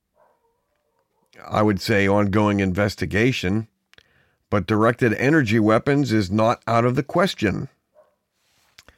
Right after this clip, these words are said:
When you have a car burned, it takes fifteen hundred degrees to melt a wheel rim to the pavement, and the tree next to it is unharmed,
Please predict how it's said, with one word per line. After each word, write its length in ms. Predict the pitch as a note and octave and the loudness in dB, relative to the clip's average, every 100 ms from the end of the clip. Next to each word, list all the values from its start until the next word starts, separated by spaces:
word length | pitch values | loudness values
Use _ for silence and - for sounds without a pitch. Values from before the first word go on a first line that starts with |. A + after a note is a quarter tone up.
| _ _ _ _ _ - | _ _ _ _ _ -8
When 160 | F#2+ | -2
you 80 | G2 | 0
have 180 | G#2+ A2 | 0 0
a 80 | A2+ | -2
car 340 | - A2+ B2 | 0 2 2
burned, 500 | A#2 B2 C#3 C#3+ C#3 - _ _ _ _ - | 2 2 2 -2 -6 -16 _ _ _ _ -16
it 120 | E2+ | -10
takes 260 | - A#2+ - | -4 -4 -4
fifteen 520 | - C3+ - C3+ B2 | -2 -2 -2 -2 2
hundred 440 | A#2+ A2+ A#2 A2+ - _ _ _ _ _ _ _ _ _ _ F#2 | 2 2 0 0 -8 _ _ _ _ _ _ _ _ _ _ -10
degrees 580 | F2+ A2 G2 B2 C#3+ D3+ - | -4 -2 0 2 2 0 -2
to 120 | G2+ | -4
melt 480 | F#2 G#2+ A#2 - - _ _ _ - | 2 2 2 -2 -20 _ _ _ -4
a 100 | F2 | -2
wheel 340 | F2+ A#2 B2 | 0 2 2
rim 400 | A#2 B2 C3 C#3 | 2 2 2 -2
to 260 | - G#2+ D2+ | -4 -4 -4
the 100 | C2 | -6
pavement, 800 | - A#2 C#3+ B2+ D3 C#3 - - _ _ - - - - - - _ _ - | -2 0 0 2 0 0 -8 -20 _ _ -20 -20 -20 -20 -20 -20 _ _ -4
and 180 | G#2 F#2+ | 0 0
the 80 | |
tree 300 | F#2 - B2+ | -4 -2 0
next 380 | A#2 G#2+ B2+ - | 2 2 0 -2
to 160 | C#3 D#3 | 0 0
it 140 | - - | -2 -4
is 200 | F#2+ E2+ - | -4 -4 0
unharmed, 760 | A2 A2 - A2 D#3+ G#3 - | 0 0 0 0 0 -2 -6